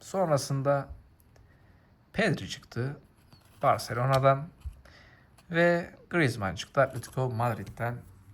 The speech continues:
Gerçekten güzel kartlar ve elit kartlar olarak da bizlere Real Madrid'den Rodrigo çıktı. Sonrasında Julian Alvarez çıktı Atletico Madrid'den. Alvaro Morata çıktı yine Atletico Madrid takımından.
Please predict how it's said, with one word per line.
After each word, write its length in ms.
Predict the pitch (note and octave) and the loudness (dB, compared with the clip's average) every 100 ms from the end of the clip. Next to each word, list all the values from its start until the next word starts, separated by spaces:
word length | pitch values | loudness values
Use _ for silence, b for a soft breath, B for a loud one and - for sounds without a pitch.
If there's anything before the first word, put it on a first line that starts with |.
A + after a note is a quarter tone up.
| - | -8
Gerçekten 680 | C3+ - - - A#2+ A#2+ | -8 -8 -12 -4 -2 -2
güzel 300 | A2+ A2 G2 | -4 -2 -4
kartlar 500 | F#2+ G2 - A#2 C3 | -4 -8 -2 -2 -2
ve 80 | D#3+ | -2
elit 280 | F#3+ D#3+ - | -2 -4 -2
kartlar 360 | A#2+ A2 A2 | -2 -2 -2
olarak 400 | G#2+ A2 G2 G2+ | 0 0 0 -2
da 80 | G#2+ | -6
bizlere 360 | G#2 - F#2+ G2+ | -6 -6 -4 0
Real 180 | G#2 G2+ | 0 0
Madrid'den 580 | G2+ G2+ - A#2 C3 B2 | -2 -6 -2 0 0 -2
Rodrigo 520 | B2 G#2 - B2 D#3+ | -4 -4 -2 -2 -2
çıktı. 540 | D3+ - - - D3+ D3+ - _ _ _ b b b b b | -2 -6 -10 -6 -6 -6 -14 _ _ _ b b b b b
Sonrasında 540 | - F3+ D#3 D3 D3 | -2 0 0 0 2
Julian 340 | C3 B2+ A#2 | 2 4 4
Alvarez 600 | A2 G2+ F#2+ G#2+ A#2 A2+ | 2 0 2 2 2 -2
çıktı 420 | - - - A2+ A2+ | -6 -12 -4 -4 -2
Atletico 480 | - - - - F2 | -6 -10 -14 -14 -8
Madrid'den. 640 | F2+ A2 A#2 - A2+ A2+ B2 - _ b b b b b - | -4 -2 -4 -4 -2 -2 -4 -12 _ b b b b b 2
Alvaro 440 | A3+ G#3+ G3 D#3 | 4 10 10 10
Morata 380 | C#3+ C#3 C3+ B2+ | 10 10 10 6
çıktı 360 | A#2+ - - B2+ | -4 -6 -4 -2
yine 280 | B2+ A#2+ | 0 2
Atletico 500 | A2 G#2+ A#2 - - | 2 2 -4 -10 -8
Madrid 360 | G2 G2 B2 C3+ | -4 0 0 0
takımından. 720 | - C3 C3+ C3 C3 C3+ C3+ | -2 -4 0 0 2 2 0